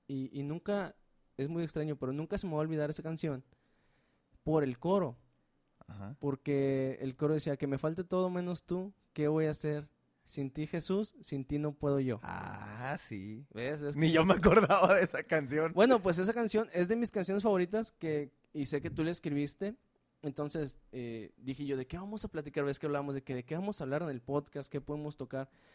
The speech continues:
Speaker 1: Y me interesa saber, porque a lo mejor hay algunos alabancers por ahí que nos ven,
Speaker 2: <laughs>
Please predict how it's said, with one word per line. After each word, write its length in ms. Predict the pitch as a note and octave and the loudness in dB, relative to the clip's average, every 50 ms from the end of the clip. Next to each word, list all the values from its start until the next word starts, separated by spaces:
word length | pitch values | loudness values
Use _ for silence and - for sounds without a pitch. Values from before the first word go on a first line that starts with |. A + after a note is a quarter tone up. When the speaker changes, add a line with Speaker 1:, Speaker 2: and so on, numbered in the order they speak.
| _ _ _ _ _ - | _ _ _ _ _ 2
Speaker 1:
Y 120 | F3+ F#3+ | 2 4
me 100 | G3 G3 | 4 2
interesa 420 | F#3+ G3 - G3 F3 F3+ F#3 G#3+ G3+ | 0 0 0 0 0 0 -2 -2 -2
saber, 400 | - G#3 F3+ E3+ E3 D#3+ E3 - _ | -2 -2 0 0 0 -2 -4 -6 _
porque 380 | E3+ D3+ - - D3 C#3 C3+ - | -8 -8 -4 -4 -4 -4 -2 -2
a 100 | A#2+ B2+ | -2 -2
lo 80 | B2+ B2+ | -2 -2
mejor 200 | A#2+ - B2+ B2+ | -2 -2 0 0
hay 100 | C3+ C#3+ | 2 2
algunos 280 | C#3+ C#3 D3 D3+ D3 - | 0 0 -2 -4 -2 -2
alabancers 600 | C#3 B2 A#2+ C#3 C#3+ D3+ D3 - C#3 B2+ B2 - | -2 -2 0 0 0 0 0 -4 -6 -8 -8 -8
por 140 | - C3+ C3 | -4 -2 0
ahí 160 | C3 C#3 C3+ | 2 2 0
que 80 | - C#3 | 0 -2
nos 200 | C3+ C3+ C3 C#3 | -2 0 0 2
ven, 300 | D#3+ D#3+ D#3+ D#3 E3 - - | 2 2 0 -2 -6 -8 -10
Speaker 2:
<laughs> 300 | A2+ - - G2+ E2 | -12 -10 -10 -12 -12